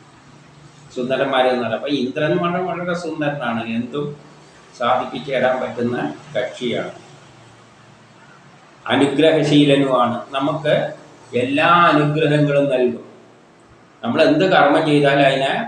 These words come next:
ആ ഫലമാക്കി തരുന്നത്, പ്രൊഡക്റ്റ് ആക്കി തരുന്നത്, അല്ലെ സാധിപ്പിച്ചു തരുന്നത് അതിൻ്റെ അകത്ത് പ്രവർത്തിക്കുന്ന ഇന്ദ്രനാണ്. നമ്മളൊരു വിത്ത് നടുന്നേ ഉള്ളൂ. ആ വിത്തിനെ അതിൻ്റെ അകത്തുനിന്ന് മുളപ്പിച്ചിട്ട്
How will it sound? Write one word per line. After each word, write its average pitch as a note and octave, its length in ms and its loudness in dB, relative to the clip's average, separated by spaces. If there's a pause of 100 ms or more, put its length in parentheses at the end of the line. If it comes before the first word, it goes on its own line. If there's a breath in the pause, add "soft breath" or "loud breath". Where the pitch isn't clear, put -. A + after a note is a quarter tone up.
(140)
ആ - 20 4 (300)
ഫലമാക്കി D3 520 2 (120)
തരുന്നത്, B2+ 420 -4 (140)
പ്രൊഡക്റ്റ് B2 460 -4
ആക്കി C3+ 260 -6
തരുന്നത്, A#2 480 -6
അല്ലെ B2+ 200 -2 (460)
സാധിപ്പിച്ചു C#3+ 720 -2
തരുന്നത് A#2 420 -2 (340)
അതിൻ്റെ A#2+ 280 -2
അകത്ത് A#2+ 340 -4
പ്രവർത്തിക്കുന്ന A#2 580 -8 (100)
ഇന്ദ്രനാണ്. B2+ 540 -6 (1600)
നമ്മളൊരു C#3 420 2
വിത്ത് C3+ 220 -4 (100)
നടുന്നേ C3 340 0 (100)
ഉള്ളൂ. A#2+ 220 0 (960)
ആ A#2+ 40 0 (100)
വിത്തിനെ B2+ 340 -2
അതിൻ്റെ C3 180 0
അകത്തുനിന്ന് C3 300 -2
മുളപ്പിച്ചിട്ട് B2+ 500 -4